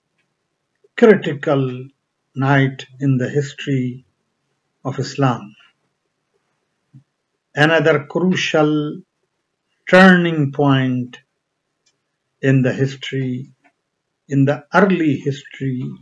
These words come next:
of Islam. This night is so important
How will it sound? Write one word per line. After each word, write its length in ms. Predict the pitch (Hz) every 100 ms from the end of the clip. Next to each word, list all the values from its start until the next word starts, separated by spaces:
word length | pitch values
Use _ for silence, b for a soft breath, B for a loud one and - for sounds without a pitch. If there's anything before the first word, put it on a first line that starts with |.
| -
of 220 | 143 139 220 -
Islam. 580 | 143 - 135 135 117 - _ _ _ _ _ _ _ _ _ _ - _ _ _ _ _ _ _ _ _ _ _ _ _ _ _ -
This 200 | 139 143
night 500 | 143 151 156 156 - _ _ _ _ _ _ _ _ _ _ _ _ _ _
is 280 | 151 151 -
so 140 | 208
important 840 | 170 143 135 139 123 - 127 123